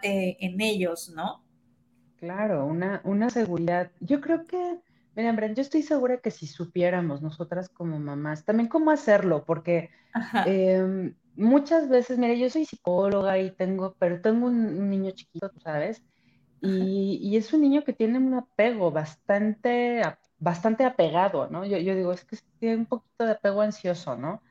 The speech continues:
Speaker 2: Este, pero hay
Speaker 1: Ajá.
Speaker 2: veces que, eh, pues, pasan muchas cosas en la vida, hay muchas circunstancias que suelen suceder en la vida que a veces no te lo permiten. Por ejemplo,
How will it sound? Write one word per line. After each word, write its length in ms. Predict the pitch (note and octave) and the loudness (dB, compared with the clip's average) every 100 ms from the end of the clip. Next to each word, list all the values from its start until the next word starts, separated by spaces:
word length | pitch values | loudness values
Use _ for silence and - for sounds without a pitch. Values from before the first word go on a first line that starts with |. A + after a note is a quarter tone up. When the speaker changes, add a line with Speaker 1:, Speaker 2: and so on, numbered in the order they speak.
| _ - | _ -4
Speaker 2:
Este, 240 | E3+ F3 G3+ | -4 0 4
pero 180 | G#3+ A3 | 6 8
hay 80 | |
Speaker 1:
Ajá. 100 | A#3+ | 6
Speaker 2:
veces 380 | A#3+ A#3 A#3 A3+ | 4 4 -2 -2
que, 360 | - F#3 F3 - | -2 0 0 0
eh, 480 | E3+ E3+ E3+ E3+ E3+ _ _ _ _ _ _ _ - | 0 2 2 2 -2 _ _ _ _ _ _ _ 2
pues, 280 | G#3+ G3+ - - | 2 2 -6 0
pasan 380 | C4+ F4 E4 | 2 6 6
muchas 300 | D#4 D4+ D4+ | 6 4 -2
cosas 460 | - A3 G#3 F3+ - | 2 2 2 -2 -2
en 120 | D3+ | -4
la 100 | D#3 | -2
vida, 220 | D#3+ D#3 F#3+ | -2 0 0
hay 60 | |
muchas 300 | A3 A3+ C#4 | 0 0 -2
circunstancias 880 | C#4 B3 - F3+ F3 F3+ F3 E3+ E3+ | -4 -6 -2 -4 -2 0 0 -4 -8
que 140 | - D3+ | -8 -8
suelen 300 | F3 D#3+ F#3 | -4 -4 -6
suceder 480 | F3+ E3+ D#3 D3+ D#3+ | -10 -8 -6 -4 -4
en 140 | E3 | -2
la 80 | D#3 | -2
vida 300 | D#3 D#3+ F3 | -2 -4 -4
que 80 | F#3 | -4
a 40 | |
veces 320 | F#3+ G#3+ A3 | -4 -6 -2
no 120 | A3+ | -2
te 100 | A3 A3 | 0 0
lo 140 | A3 | 0
permiten. 420 | F#3 F#3+ F#3+ E3 - | -2 -4 -6 -8 -4
Por 100 | F#3+ | -2
ejemplo, 400 | A3 G#3+ E3 | 2 0 0